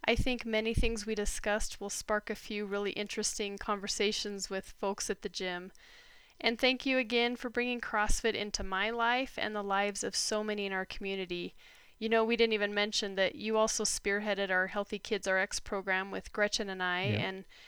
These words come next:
Speaker 1: that program, again, is another thing that would likely not exist without you. So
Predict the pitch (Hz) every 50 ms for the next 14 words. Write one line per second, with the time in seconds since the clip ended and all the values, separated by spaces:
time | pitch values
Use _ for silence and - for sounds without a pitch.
0 | - - - - - - - 220 - - - - 233 226 226 208 220 220 220 226
1 | 233 226 - 214 202 185 220 208 208 214 233 262 285 277 - 220 208 202 196 202
2 | 202 202 202 208 208 208 - - 220 208 208 208 196 180 - - 202 190 196 202
3 | 202 214 214 - 254 233 226 214 214 208 214 - - - 202 185 - - 196 196
4 | 202 - - - 196 185 - 185 185 - - - 190 185 175 165 185 180 - -
5 | - 196 190 190 190 185